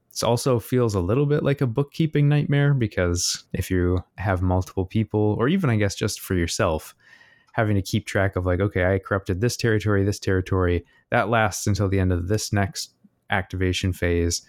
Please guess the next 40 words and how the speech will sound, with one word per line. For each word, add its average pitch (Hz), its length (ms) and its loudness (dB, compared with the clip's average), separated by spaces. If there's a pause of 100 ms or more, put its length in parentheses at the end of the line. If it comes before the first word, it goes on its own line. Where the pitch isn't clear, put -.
(440)
then 101 280 0
it 113 60 2
goes 98 240 0
away. 92 500 2
What 95 200 0
if 95 140 -2
I've 92 180 0
inspired 90 400 -2
a 87 40 0
new 90 200 0
one, 87 360 0 (540)
like, 80 240 -2 (380)
or 92 100 -12
corrupted 90 400 -4
a 80 60 0
new 82 180 0
one, 85 180 2
I 87 80 0
should - 200 -6
say?" 82 280 0 (840)
So 95 380 0 (480)
it's - 240 -2
kind 165 200 0
of 165 60 2
a 127 60 0
lot, 101 380 0 (460)
but 98 500 0 (100)
I'm 123 420 2
here 147 180 2
for 90 260 0
it. 85 100 0
We 98 120 2
can, 98 600 0
we 98 160 -2
can 98 500 0 (200)
puzzle 110 340 0
this 104 260 0
one 101 160 0
out 95 260 0
together. 80 500 -2